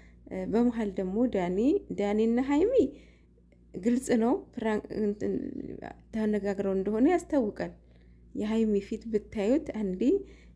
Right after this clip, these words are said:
ፊትዋን፣ አንዴ አይኗን ወደ፣ እ፣ ብሩኬ ታያለች፣ ወደ ሱሲም እያየች ነው። እና እነሱን ለማቃጠል ለመበቀል ነው።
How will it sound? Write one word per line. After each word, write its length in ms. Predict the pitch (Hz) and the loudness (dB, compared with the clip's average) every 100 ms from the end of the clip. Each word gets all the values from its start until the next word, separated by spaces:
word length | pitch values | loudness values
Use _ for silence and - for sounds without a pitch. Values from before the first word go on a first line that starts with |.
| - | -20
ፊትዋን፣ 480 | - 220 233 262 330 - 196 | -12 -10 -2 2 2 0 -6
አንዴ 260 | 185 180 180 | -6 -4 -2
አይኗን 420 | 190 190 214 330 | 0 0 2 0
ወደ፣ 240 | 185 185 185 185 185 - | 0 -4 -2 -2 -2 -6
እ፣ 140 | - 180 175 | -10 -6 -6
ብሩኬ 300 | 185 190 196 220 | -6 -8 -4 -4
ታያለች፣ 540 | 233 220 208 220 220 - - _ _ | -2 0 2 2 0 -8 -20 _ _
ወደ 240 | - 190 196 196 208 | -6 -6 -2 -2 -2
ሱሲም 440 | 208 226 208 226 220 | -4 -10 -8 -4 0
እያየች 560 | 247 294 285 196 202 - | 2 4 2 2 -2 -6
ነው። 160 | 185 185 | -6 -4
እና 160 | 196 262 - - - - | -2 -2 -4 -16 -20 -4
እነሱን 460 | 226 240 262 294 240 202 | 0 0 0 2 2 2
ለማቃጠል 1040 | 196 220 226 247 - - 254 254 262 320 381 - - - - - - | 0 0 0 -2 -6 -6 -6 -4 -4 -4 -4 -10 -20 -20 -20 -20 -14
ለመበቀል 880 | 196 214 226 247 214 - 233 - 240 | -2 0 4 2 0 -4 -4 -2 -2
ነው። 160 | 180 - | -2 -4